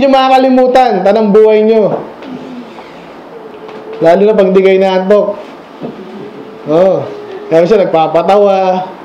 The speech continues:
Minsan may props pa ako dito dati, di ba? Kasi hindi nyo makakalimutan yun eh.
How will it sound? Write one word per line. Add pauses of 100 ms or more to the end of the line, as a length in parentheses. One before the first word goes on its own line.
(640)
Minsan
may
props
pa
ako
dito
dati,
di
ba? (1400)
Kasi
hindi
nyo
makakalimutan
yun
eh.